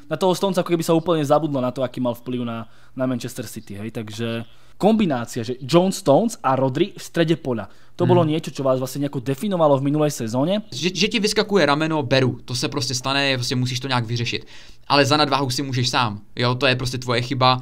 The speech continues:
Speaker 2: Je, ještě k tomu byl nejhorší z celého týmu, horší byl už jenom Cancelo, kterýmu to bylo už úplně u řiti, protože věděl, že,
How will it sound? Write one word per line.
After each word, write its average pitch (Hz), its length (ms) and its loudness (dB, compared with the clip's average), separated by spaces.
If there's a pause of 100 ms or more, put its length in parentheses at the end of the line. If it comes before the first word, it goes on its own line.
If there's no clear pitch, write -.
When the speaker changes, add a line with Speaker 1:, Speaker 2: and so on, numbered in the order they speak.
Speaker 2:
Je, 139 240 -4
ještě - 160 0
k - 40 -2
tomu 156 140 0
byl 143 160 2
nejhorší 165 640 2
z - 80 -6
celého 156 320 0
týmu, 165 300 -4
horší 156 320 2
byl 156 160 0
už 165 100 -4
jenom 131 220 -2
Cancelo, 143 420 0
kterýmu 135 320 -4
to 131 80 -2
bylo 123 180 0
už 117 200 -6
úplně 180 380 0
u 170 120 -2
řiti, 165 240 -2
protože 131 340 -2
věděl, 131 220 0
že, 127 160 -6